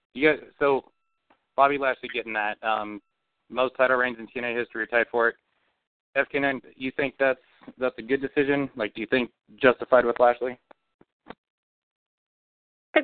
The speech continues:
Speaker 2: think so. I mean, it, how, how do you really root against the guy?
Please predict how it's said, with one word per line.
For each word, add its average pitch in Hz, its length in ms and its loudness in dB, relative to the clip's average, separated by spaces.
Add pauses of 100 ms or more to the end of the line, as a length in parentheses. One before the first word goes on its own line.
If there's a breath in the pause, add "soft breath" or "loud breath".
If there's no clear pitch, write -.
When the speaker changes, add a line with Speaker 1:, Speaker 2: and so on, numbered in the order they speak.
Speaker 2:
think 208 260 -2
so. 127 360 -4 (420)
I 139 60 -4
mean, 185 120 0
it, 135 240 -4
how, - 240 0 (120)
how 175 100 0
do 233 60 -2
you 233 160 -4
really 202 240 2
root 151 180 0
against 143 400 -4
the 139 80 -10
guy? 101 360 -4